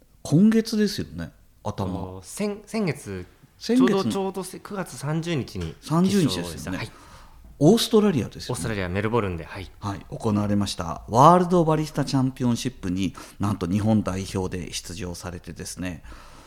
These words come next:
Speaker 1: なんと世界四位入賞してきました。おめでとうございます。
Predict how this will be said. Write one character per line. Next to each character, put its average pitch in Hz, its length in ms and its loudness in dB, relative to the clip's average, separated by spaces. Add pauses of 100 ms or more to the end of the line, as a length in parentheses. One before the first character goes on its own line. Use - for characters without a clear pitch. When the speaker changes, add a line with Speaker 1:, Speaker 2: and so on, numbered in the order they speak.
(220)
Speaker 1:
な 139 140 8
ん - 40 4
と - 320 -4
世 156 220 4
界 131 440 2
四 202 280 10
位 131 180 8
入 123 160 6
賞 123 200 0
し - 40 -4
て 131 120 -6
き 123 80 -4
ま 123 100 4
し - 60 -2
た。 101 340 0
お 139 60 4
め 165 80 10
で - 40 -2
と 175 60 12
う - 20 8
ご 156 60 6
ざ 151 100 8
い 151 40 8
ま 139 100 6
す。 - 340 -4